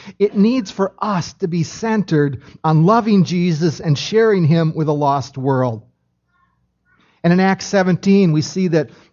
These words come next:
God worked, and it upset the darkness. And it turns, is the phrase there, it turns the world upside down. And that can even happen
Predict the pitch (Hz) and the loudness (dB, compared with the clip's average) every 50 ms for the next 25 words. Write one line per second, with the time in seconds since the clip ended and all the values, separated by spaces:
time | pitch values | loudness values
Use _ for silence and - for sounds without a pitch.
0 | _ - 143 - - - 220 226 220 208 202 196 165 143 147 151 160 185 185 190 | _ -20 -20 -16 -10 -8 -6 -4 -4 -4 -4 -4 -4 -4 -4 0 2 4 4 4
1 | 160 - - - - - - _ _ _ _ _ _ _ _ _ - - - - | 2 -2 -8 -18 -20 -20 -20 _ _ _ _ _ _ _ _ _ -20 -20 -20 -20
2 | - - - - - _ _ - 190 202 208 220 214 226 220 196 - - - - | -20 -20 -20 -20 -20 _ _ -4 0 2 2 2 2 2 0 -2 -4 -10 -12 -6
3 | - 190 202 185 - - - - 214 180 220 208 208 214 202 - - 156 131 120 | -2 0 0 0 -2 -4 -2 -2 0 2 4 4 4 4 2 0 0 0 0 0
4 | - - - - - - _ _ _ _ _ _ _ _ _ _ _ _ _ _ | -4 -10 -16 -18 -20 -20 _ _ _ _ _ _ _ _ _ _ _ _ _ _
5 | _ _ _ _ _ _ _ _ - - 226 226 202 - _ - - - 202 269 | _ _ _ _ _ _ _ _ -2 0 0 0 0 -2 _ -12 -10 -6 -4 -2
6 | 294 285 302 285 254 180 196 180 - - - - - 220 233 233 233 226 165 202 | -2 0 0 0 -2 -2 -4 -4 -2 -4 -4 -2 -2 -2 0 2 0 0 0 0
7 | 196 190 - - - - - 262 277 285 285 285 220 175 185 208 190 170 156 185 | -2 -2 -4 -8 -16 -14 -10 -8 -8 -8 -6 -8 -8 -8 -6 -6 -6 -4 -4 -4
8 | 214 226 226 220 214 185 175 196 190 - - - 185 170 170 160 131 151 143 139 | -2 -2 0 -2 -2 0 -2 -2 -4 -4 -8 -6 -4 -4 -4 -4 -4 -4 -4 -2
9 | 135 131 120 113 104 110 - _ _ _ _ _ _ _ _ _ _ _ _ _ | -2 -4 -4 -4 -6 -10 -14 _ _ _ _ _ _ _ _ _ _ _ _ _
10 | _ _ _ _ _ _ - 269 285 294 285 160 202 208 226 240 233 233 - 226 | _ _ _ _ _ _ -4 0 0 0 0 0 -2 -4 -6 -6 -8 -6 -4 -2
11 | 214 196 190 185 165 180 160 147 117 - 165 196 185 180 180 175 - 165 147 139 | 0 0 0 0 0 -2 -2 -2 -4 -6 -6 -4 -4 -4 -4 -4 -4 -2 -2 -2
12 | 131 123 123 | -2 -4 -6